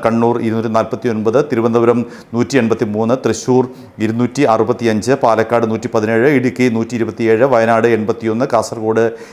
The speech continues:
എഴുപത് എന്നിങ്ങനെയാണ് സമ്പർക്കത്തിലൂടെ രോഗം ബാധിച്ചവരുടെ വിശദാംശങ്ങൾ. നാൽപത്തിനാല് ആരോഗ്യ പ്രവർത്തകർക്ക് ഇന്ന് രോഗം സ്ഥിരീകരിച്ചു. കണ്ണൂരിൽ പത്ത് പേർക്ക്, പത്തനംതിട്ട ഒൻപത്, ഏഹ്,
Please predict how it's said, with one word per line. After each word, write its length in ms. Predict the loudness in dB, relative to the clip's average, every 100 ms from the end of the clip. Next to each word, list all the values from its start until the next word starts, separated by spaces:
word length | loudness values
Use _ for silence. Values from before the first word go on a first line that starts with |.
| 0
എഴുപത് 440 | 2 4 4 2
എന്നിങ്ങനെയാണ് 580 | 0 -2 -2 -2 -2 -2
സമ്പർക്കത്തിലൂടെ 880 | -2 -2 -2 -4 -4 -4 0 0 0 -6 -20 -10 0
രോഗം 420 | 2 2 0 0
ബാധിച്ചവരുടെ 640 | 0 0 -4 -4 -2 -2
വിശദാംശങ്ങൾ. 720 | -2 -2 0 0 -2 0 0 -2 -10 -4 -2
നാൽപത്തിനാല് 680 | 0 0 0 2 2 2 2
ആരോഗ്യ 380 | 2 2 0 -2
പ്രവർത്തകർക്ക് 540 | -2 -4 -2 -4 0
ഇന്ന് 380 | -2 -2 -2 -2 0
രോഗം 240 | 0 0
സ്ഥിരീകരിച്ചു. 600 | -6 -4 -2 -2 -2 -4 -2
കണ്ണൂരിൽ 340 | 0 0 -2 -4
പത്ത് 200 | -2 0
പേർക്ക്, 420 | 0 0 0 0 -2 -12 -6
പത്തനംതിട്ട 360 | -4 -4 0
ഒൻപത്, 420 | 2 2 2 0 0
ഏഹ്, 540 | -2 -8 -8 0 0